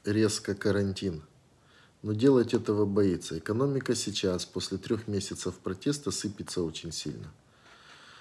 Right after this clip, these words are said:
ай ти уже практически на сорок процентов упали поступления в бюджет, банковский сектор сыпется,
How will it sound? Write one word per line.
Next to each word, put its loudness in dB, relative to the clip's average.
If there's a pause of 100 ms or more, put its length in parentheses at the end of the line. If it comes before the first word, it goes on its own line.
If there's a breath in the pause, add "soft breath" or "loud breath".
(160 soft breath)
ай 4
ти 2
уже 2
практически -4
на -2
сорок 0
процентов -4
упали -2
поступления -2
в -6
бюджет, -2
банковский -4
сектор -4
сыпется, -4